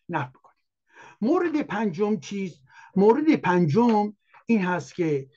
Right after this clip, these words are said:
در ارتباط با جامعه ایران، ببینید، یه جامعه‌ای هست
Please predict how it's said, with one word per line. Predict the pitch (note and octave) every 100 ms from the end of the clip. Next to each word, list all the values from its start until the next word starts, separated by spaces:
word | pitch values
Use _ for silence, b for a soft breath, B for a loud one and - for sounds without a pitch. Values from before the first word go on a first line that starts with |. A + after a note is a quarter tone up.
| b b -
در | F3 F3+ -
ارتباط | E3+ F3 E3+ D3+
با | E3 D3+ D#3 C#3 - C#3+
جامعه | C3 D#3+ D3+ D#3+ D#3+ C#3 C#3+ C3
ایران، | D#3+ D#3 G#3+ B3 C4 B3 b b _
ببینید، | - C4+ B3 A3+ _ _ _ _ _ _ A#3
یه | C4
جامعه‌ای | F3+ F#3 F3 A3+ A3
هست | D#3 A3 G#3+ -